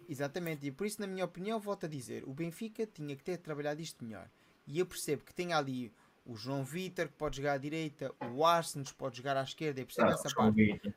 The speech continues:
Speaker 2: pois.
Speaker 1: Mas para isso convém ter então um jogador que seja polivalente, então não estamos a falar de um jogador, há aqui duas hipóteses,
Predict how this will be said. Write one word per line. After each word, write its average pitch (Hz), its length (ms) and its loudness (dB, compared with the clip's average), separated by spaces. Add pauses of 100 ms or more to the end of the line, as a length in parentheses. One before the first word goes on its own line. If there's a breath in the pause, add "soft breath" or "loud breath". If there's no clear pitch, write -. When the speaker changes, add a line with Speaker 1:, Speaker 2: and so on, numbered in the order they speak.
Speaker 2:
pois. 120 120 6
Speaker 1:
Mas 220 140 6
para 160 200 2
isso 156 300 0
convém 175 360 0
ter 156 180 -2
então 139 380 -2
um 190 100 -6
jogador 156 280 -2
que - 80 -10
seja 180 180 -4
polivalente, 139 560 -4
então 180 160 -4
não 175 160 -6
estamos 185 240 -6
a 175 60 -4
falar 175 160 0
de 180 80 -6
um - 20 -6
jogador, 165 340 -6 (240 soft breath)
há - 120 2
aqui 196 160 0
duas 208 180 -4
hipóteses, 131 480 -8